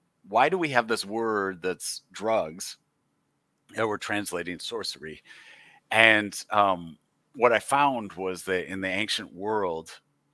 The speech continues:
the use of drugs to conjure spirits, to experience the other dimension with, you know,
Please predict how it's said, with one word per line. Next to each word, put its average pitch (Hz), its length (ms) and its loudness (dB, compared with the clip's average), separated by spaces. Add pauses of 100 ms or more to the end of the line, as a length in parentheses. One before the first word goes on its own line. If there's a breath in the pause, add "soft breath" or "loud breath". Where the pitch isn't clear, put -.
(880)
the 101 100 -8
use 113 280 -4
of 98 120 -12
drugs 90 720 0 (1000)
to 107 180 -6
conjure 123 520 -4
spirits, - 840 -8 (720)
to 101 560 -6 (140)
experience 120 880 -4
the 101 200 -4
other 107 220 0
dimension 95 840 -4
with, 87 140 -6 (800)
you 85 80 -14
know, 78 100 -12